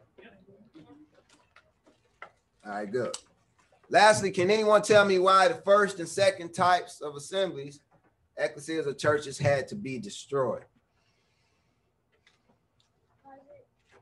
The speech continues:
Yes, it is because of Satan.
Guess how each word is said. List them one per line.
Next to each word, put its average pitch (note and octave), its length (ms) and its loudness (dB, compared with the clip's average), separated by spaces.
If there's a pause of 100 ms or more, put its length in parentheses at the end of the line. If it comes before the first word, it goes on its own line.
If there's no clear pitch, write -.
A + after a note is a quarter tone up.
(2750)
Yes, C3+ 440 0
it B2 120 -10
is E3 200 -4
because D#3 420 -4
of C3 60 -18
Satan. D#3 520 -6